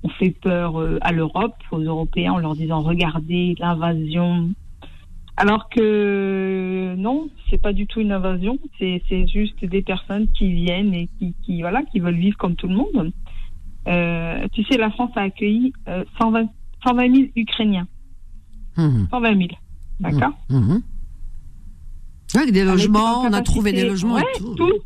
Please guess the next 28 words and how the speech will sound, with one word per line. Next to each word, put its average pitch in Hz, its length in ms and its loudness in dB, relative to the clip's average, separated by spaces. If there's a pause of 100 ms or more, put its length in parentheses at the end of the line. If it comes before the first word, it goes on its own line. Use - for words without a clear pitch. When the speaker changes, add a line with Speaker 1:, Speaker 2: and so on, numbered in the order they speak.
(180)
Speaker 1:
tout. 330 200 -2
Et 214 60 0
on 185 80 -2
leur 170 160 -2
a 175 80 0
fait 185 160 -6
des 190 100 0
papiers, 214 340 2
on 285 80 2
leur 180 140 0
a 170 80 -2
donné 175 240 -6
des 175 120 -6
cartes 196 220 -2
de 214 60 2
résident. 269 460 0
Que 285 120 -4
le 214 120 0
ch- - 180 -10 (380)
Speaker 2:
Hmm. 175 140 -2 (1040)
Speaker 1:
Et 226 100 2
alors, 240 180 -2
qu'est-ce 269 180 -2
qu'on 269 140 2
dit ? 233 240 2 (180)
Que 240 60 -2
la, 240 100 0
que - 360 -6